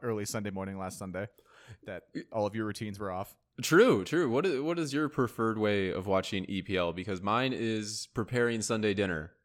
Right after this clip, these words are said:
Speaker 1: Yeah, yeah. I, I like to just sit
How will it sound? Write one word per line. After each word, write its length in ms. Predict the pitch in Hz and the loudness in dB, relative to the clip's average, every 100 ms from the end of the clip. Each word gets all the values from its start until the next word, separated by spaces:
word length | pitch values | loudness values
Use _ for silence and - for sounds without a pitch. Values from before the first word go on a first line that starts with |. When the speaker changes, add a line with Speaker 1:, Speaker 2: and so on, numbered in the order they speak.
| _ _ _ _ _ _ _ _ _ _ _ _ | _ _ _ _ _ _ _ _ _ _ _ _
Speaker 1:
Yeah, 140 | 127 110 - _ | -4 -4 -6 _
yeah. 160 | 131 101 - | -8 -8 -8
I, 140 | 101 107 | -10 -8
I 60 | 165 | -6
like 140 | 170 | -6
to 80 | 165 | -6
just 180 | 107 107 - | -8 -10 -12
sit 340 | - - 117 | -10 -8 -8